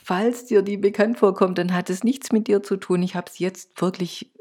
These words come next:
frei erfunden, aber sowas gibt es, sowas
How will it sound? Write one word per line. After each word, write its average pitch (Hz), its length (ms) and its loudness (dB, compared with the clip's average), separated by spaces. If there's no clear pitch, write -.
frei 175 500 -2
erfunden, 208 640 2
aber 185 400 2
sowas 190 360 -2
gibt 196 280 -6
es, 123 120 -6
sowas 131 440 -8